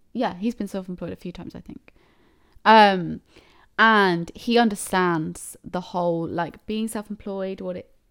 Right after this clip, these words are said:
entails, things and all these bits and bobs. So I know I can go to him, and he's so supportive with it. Like, if I need to ask him a question or I need his advice on, you know, something like that, he'll always support me. My parents have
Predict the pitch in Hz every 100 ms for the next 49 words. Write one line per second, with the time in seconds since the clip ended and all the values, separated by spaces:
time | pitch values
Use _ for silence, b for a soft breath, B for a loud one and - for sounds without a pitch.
0 | - 196 190 185 185 185 - - 190 185
1 | 185 185 175 b b b b _ 208 214
2 | 202 190 _ 156 175 175 - 190 185 214
3 | 214 202 196 196 190 180 180 180 165 175
4 | - 202 208 - 196 202 - 170 85 -
5 | 151 - - 196 196 170 175 190 175 -
6 | 180 - 151 151 - B B B B -
7 | 185 165 160 151 156 - - - 180 185
8 | 175 175 - 170 185 165 143 170 - 165
9 | 160 160 - _ _ _ - 180 165 165
10 | 170 185 _ _ _ - 98 160 127 160
11 | 143 - b b 214 196 160 180 175 -
12 | 165 156 175 185 208 185 - -